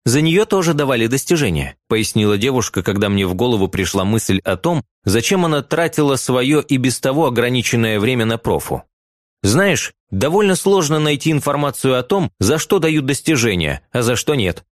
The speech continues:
и, получив ее, глупо не воспользоваться. Целенаправленная прокачка достижений. Никогда не думал о таком подходе. Может ли это быть полезным клану? Определенно. Вот только, насколько мне известно,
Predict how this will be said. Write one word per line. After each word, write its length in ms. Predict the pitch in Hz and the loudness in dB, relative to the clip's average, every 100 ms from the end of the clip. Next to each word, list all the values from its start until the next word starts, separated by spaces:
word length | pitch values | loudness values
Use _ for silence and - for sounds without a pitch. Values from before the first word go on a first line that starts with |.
| _ - | _ -4
и, 80 | 113 | -2
получив 480 | 117 113 107 190 139 | 0 0 2 0 2
ее, 280 | 156 147 - _ | 2 2 -2 _
глупо 360 | 110 113 175 185 | 0 2 2 2
не 120 | 170 | 2
воспользоваться. 840 | 151 156 - 147 80 73 - - - _ _ _ _ | 0 -2 0 0 0 -2 -4 -10 -14 _ _ _ _
Целенаправленная 1000 | - 127 113 113 110 120 139 139 123 120 107 | -4 -2 0 0 0 -2 0 0 0 0 0
прокачка 560 | 107 101 120 117 - | -2 -2 -2 -2 -2
достижений. 800 | 107 101 - 113 107 87 67 65 _ _ - | 0 0 0 0 2 0 -4 -8 _ _ -2
Никогда 460 | 120 160 156 170 | 0 0 0 0
не 100 | 170 | 0
думал 320 | 147 170 156 | 2 2 2
о 60 | 147 | 0
таком 300 | 151 143 139 | -2 -4 -2
подходе. 540 | 147 - 98 131 123 _ _ _ | -4 -2 -2 -4 -8 _ _ _
Может 340 | 127 202 208 185 | 2 4 2 2
ли 120 | 180 | 0
это 200 | 165 160 | 2 0
быть 300 | 135 156 - | 0 -2 -2
полезным 400 | 151 147 135 147 | 0 0 2 2
клану? 460 | 170 202 190 170 - _ - | 2 2 2 -2 -4 _ -8
Определенно. 760 | 131 156 147 147 101 76 - - _ _ | -2 0 2 2 0 -2 -8 -16 _ _
Вот 320 | 92 117 120 | 0 0 0
только, 520 | - 160 - 139 107 - | 0 0 0 0 -2 -2
насколько 520 | 117 139 - 131 117 | -2 -2 -2 0 0
мне 220 | 117 117 | 0 0
известно, 520 | 110 180 175 - - | 2 2 0 -4 -8